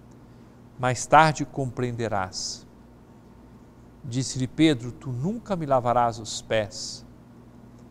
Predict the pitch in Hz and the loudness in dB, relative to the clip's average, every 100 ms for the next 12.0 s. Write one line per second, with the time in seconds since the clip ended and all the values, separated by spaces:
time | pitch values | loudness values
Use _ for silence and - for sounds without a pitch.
0 | - - - 143 147 123 143 135 147 135 | -20 -20 -6 4 4 4 0 0 -2 -2
1 | 123 - 110 113 101 - - - - - | -4 -6 -2 0 -2 -4 -20 -20 -20 -20
2 | - - - - - 156 156 143 - 156 | -20 -20 -20 -10 0 2 2 0 2 4
3 | 127 143 165 165 - - - - 131 123 | 8 8 8 6 -4 -20 -20 -16 -12 -6
4 | 127 120 - - 113 - - - 117 107 | -2 -2 -2 0 0 -2 -14 -12 -8 -8
5 | 101 107 - - - - - - - - | -8 -12 -20 -20 -20 -20 -20 -20 -20 -20
6 | - - - - - - - - - 135 | -20 -20 -20 -20 -20 -20 -20 -10 -2 -2
7 | 123 143 139 123 110 160 147 - - 123 | 0 4 4 2 -2 -2 -4 -6 -8 -6
8 | 117 175 185 - - - - - - - | 2 2 2 -4 -20 -20 -20 -20 -20 -20
9 | - - 123 - 147 143 160 143 143 143 | -20 -12 -8 -4 2 8 8 8 2 -2
10 | - 139 127 131 135 110 120 113 - - | -4 -2 -2 -2 -2 -4 -6 -6 -6 2
11 | 139 139 143 131 - 135 117 127 131 | 4 4 -2 -8 -8 -8 -6 -4 -6